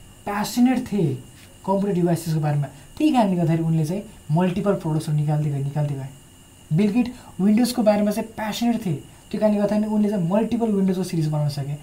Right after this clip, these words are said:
यदि उनी त्यो चिजमा प्यासनेट थिएनन् भने पक्कै पनि विन्डोजको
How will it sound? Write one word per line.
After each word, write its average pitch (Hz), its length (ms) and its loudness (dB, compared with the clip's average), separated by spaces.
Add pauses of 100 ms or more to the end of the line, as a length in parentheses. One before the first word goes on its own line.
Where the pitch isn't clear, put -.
(320)
यदि 208 120 0
उनी 208 200 0
त्यो 202 180 -2
चिजमा 180 220 -4
प्यासनेट 180 420 -4
थिएनन् 170 440 -2
भने 185 220 -2 (360)
पक्कै 170 200 -2
पनि 175 200 -2
विन्डोजको 185 500 0